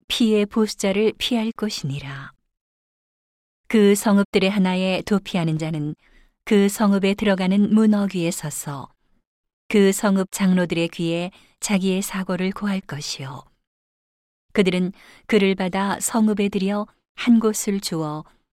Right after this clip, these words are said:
자기들 중에 거하게 하고, 피의 보수자가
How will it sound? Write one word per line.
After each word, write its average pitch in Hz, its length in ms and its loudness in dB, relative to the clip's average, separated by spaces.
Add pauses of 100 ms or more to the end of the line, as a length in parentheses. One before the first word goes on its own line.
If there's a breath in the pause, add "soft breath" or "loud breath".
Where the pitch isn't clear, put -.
(160)
자기들 175 420 -2
중에 170 320 -2
거하게 151 460 -8
하고, 131 480 -12 (1200)
피의 196 300 2
보수자가 185 680 -2